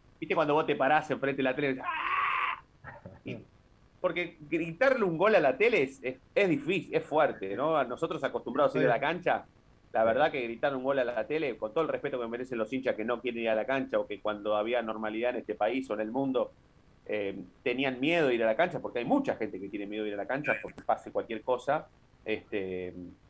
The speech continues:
Speaker 1: es difícil gritar un gol a la tele, ¿eh?
Speaker 2: Sí, la verdad que se extraña mucho esos abrazos multitudinarios, eh, en el cilindro festejando los goles. Eh, ojalá que pronto se pueda volver a eso, pero bueno, nos vamos a tener que acostumbrar por un tiempo de, de la nueva normalidad de, de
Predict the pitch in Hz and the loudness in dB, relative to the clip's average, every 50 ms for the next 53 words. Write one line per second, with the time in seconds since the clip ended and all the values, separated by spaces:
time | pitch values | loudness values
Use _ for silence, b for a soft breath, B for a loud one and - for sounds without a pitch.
0 | _ - - 160 147 131 110 101 - 254 180 - 107 104 104 101 101 101 104 104 | _ -2 -2 -2 0 0 -4 -2 0 -2 -2 0 -2 -2 -2 2 0 0 0 2
1 | 104 107 107 104 101 101 - 104 101 98 101 113 139 - - _ _ _ _ _ | 0 2 2 2 2 0 0 -2 -6 -4 -4 -4 -4 -4 -6 _ _ _ _ _
2 | _ _ _ - - - - _ _ - - _ _ _ _ _ _ _ _ - | _ _ _ -20 -20 -20 -20 _ _ -20 -20 _ _ _ _ _ _ _ _ -20
3 | - - 196 175 175 170 165 165 175 180 190 208 208 202 196 196 196 208 208 202 | -10 -4 -2 0 2 4 4 6 6 6 6 6 6 4 2 0 2 2 2 4
4 | 196 196 196 202 208 208 208 190 180 165 - 185 170 - 175 165 160 156 151 151 | 4 4 2 2 0 0 0 0 -2 -2 -2 -6 -6 -4 -2 -2 0 0 -2 0
5 | 165 165 170 175 185 185 185 - 185 180 175 170 165 165 156 160 156 - 165 165 | 2 2 4 4 4 2 2 0 -2 -4 -2 -4 -8 -8 -8 -12 -8 -2 0 0
6 | 170 175 180 185 190 190 190 180 170 - - 156 147 143 143 139 135 147 151 165 | 2 4 4 4 4 4 4 4 2 0 -2 -4 -2 -2 -4 -6 -8 -8 -6 -6
7 | 165 160 147 - - - - - - - 160 175 185 190 180 175 165 160 156 - | -6 -6 -8 -14 -20 -20 -20 -20 -20 -10 -2 -2 -2 0 2 -2 -2 -2 -4 -10
8 | - - 170 170 165 160 160 175 185 202 202 196 196 - _ _ _ - _ _ | -6 -6 -2 0 0 0 4 4 4 4 4 2 0 -4 _ _ _ -20 _ _
9 | - 160 147 143 - 160 170 180 185 185 180 180 175 180 180 180 170 170 165 160 | -4 -4 -4 -2 0 0 2 2 2 2 2 2 2 2 2 2 -2 -2 -4 -6
10 | - - 175 180 175 170 170 165 165 170 170 170 175 175 180 190 175 170 165 160 | -4 0 4 4 6 6 4 2 2 2 2 2 0 0 -2 -4 -8 -6 -4 -4
11 | 160 151 147 139 131 - - - - _ _ - 151 147 156 160 170 165 160 160 | -2 -2 -2 -2 -4 -10 -16 -20 -20 _ _ -10 -4 -2 0 2 2 2 0 0
12 | 160 165 160 156 160 151 143 135 - - _ - - - - - - 170 165 190 | 0 -2 0 2 2 2 2 0 -2 -8 _ -20 -20 -20 -20 -8 -6 0 2 2
13 | 185 190 214 208 220 233 240 240 226 220 214 208 202 208 226 233 226 214 226 220 | 4 4 4 4 4 4 4 4 4 4 4 4 4 4 4 4 4 4 2 2
14 | 208 196 185 180 175 170 165 160 160 156 160 160 160 160 170 185 185 185 180 175 | 2 4 2 2 0 0 0 0 0 0 0 0 0 0 -2 -2 0 0 0 0
15 | 175 170 165 165 165 160 160 165 175 180 180 175 165 156 147 147 143 147 147 | 0 -4 -6 -4 -4 -2 -2 0 0 2 0 0 0 0 -2 -4 -4 -8 -12